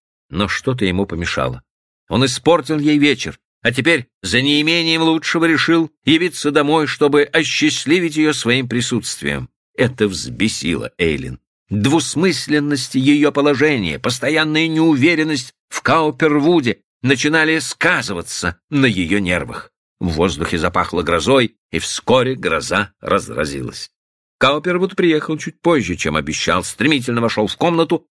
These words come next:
заключил Эйлин в объятия и, поцеловав, нежно и шутливо погладил по руке, потом потрепал по плечу. Эйлин нахмурилась, и он спросил, что случилось. "Малютка не в духе?"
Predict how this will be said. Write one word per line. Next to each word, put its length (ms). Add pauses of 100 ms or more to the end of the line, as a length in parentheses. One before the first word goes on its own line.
заключил 640
Эйлин 360
в 40
объятия 540
и, 180
поцеловав, 640 (180)
нежно 500
и 80
шутливо 500
погладил 540
по 120
руке, 320
потом 360 (180)
потрепал 680
по 140
плечу. 560 (640)
Эйлин 380
нахмурилась, 880
и 60
он 120
спросил, 540
что 260
случилось. 840 (560)
"Малютка 420
не 80
в 80
духе?" 360